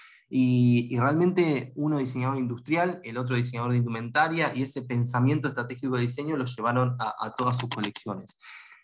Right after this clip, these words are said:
Em, pásame, Fran. Después creo que tenemos a Mariano Toledo, también él empezó en la segunda Bienal, es uno de los, de los primeros primeros,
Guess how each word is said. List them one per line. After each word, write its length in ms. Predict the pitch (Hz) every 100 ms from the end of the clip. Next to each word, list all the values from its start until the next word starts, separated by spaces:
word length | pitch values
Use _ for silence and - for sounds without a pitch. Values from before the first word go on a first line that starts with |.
| _ -
Em, 1080 | 127 120 117 113 110 110 107 107 107 107 107 -
pásame, 360 | 120 117 107 110
Fran. 480 | 123 120 110 104
Después 320 | 107 - 151 143
creo 160 | 143
que 80 | 123
tenemos 880 | 123 120 131 131 131 131 127 127 - -
a 220 | 123 131
Mariano 400 | 131 120 123 127
Toledo, 520 | 123 131 160 156 156
también 400 | 120 117 127 117 123
él 160 | 127
empezó 340 | 131 - - 139
en 80 |
la 80 | 131
segunda 500 | - 117 135 143 127
Bienal, 380 | 120 113 143 156
es 160 | 123 123
uno 120 | 120
de 80 | 107
los, 260 | 104 -
de 120 | - 107
los 100 | 101
primeros 400 | - 113 123 131
primeros, 680 | 123 117 127 135 143 151